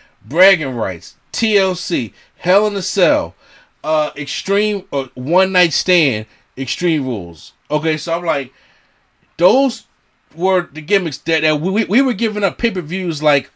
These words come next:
Unforgiven, No Mercy, Armageddon,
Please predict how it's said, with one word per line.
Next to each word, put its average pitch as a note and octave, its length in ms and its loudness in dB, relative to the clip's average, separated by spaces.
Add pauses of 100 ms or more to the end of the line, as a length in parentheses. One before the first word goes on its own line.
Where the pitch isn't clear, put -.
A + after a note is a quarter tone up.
Unforgiven, D3+ 720 -2 (340)
No E3 280 2
Mercy, E3+ 640 0 (320)
Armageddon, D3+ 880 2